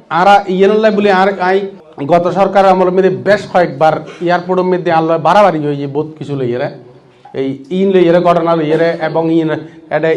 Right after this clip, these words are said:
এয়ারপোর্টের বহুত মানুষের হয়রানি করছে, যে ইলে মানুষ আর কাছে আসছি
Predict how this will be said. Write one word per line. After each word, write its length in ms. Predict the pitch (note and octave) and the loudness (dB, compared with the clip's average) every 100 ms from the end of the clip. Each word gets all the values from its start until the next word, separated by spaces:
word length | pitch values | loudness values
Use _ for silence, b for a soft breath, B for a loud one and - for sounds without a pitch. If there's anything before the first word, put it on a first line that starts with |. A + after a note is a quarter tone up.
| D3 | 0
এয়ারপোর্টের 400 | D#3+ D#3+ E3 D#3+ | -2 -2 -2 -2
বহুত 240 | D3 F#3 | 0 -2
মানুষের 380 | E3 D#3+ D#3 E3 D3+ | -2 -4 -4 -4 -2
হয়রানি 260 | D#3 D#3 D3+ | -2 -2 -4
করছে, 220 | D3+ C#3+ | -8 -6
যে 100 | C#3+ | -4
ইলে 160 | D3+ D#3 | -4 -2
মানুষ 220 | C#3+ C#3+ | -4 -4
আর 160 | D3 C#3+ C#3+ | -4 -2 -2
কাছে 200 | D3 C#3+ | -4 -4
আসছি 260 | B2 - | -6 -10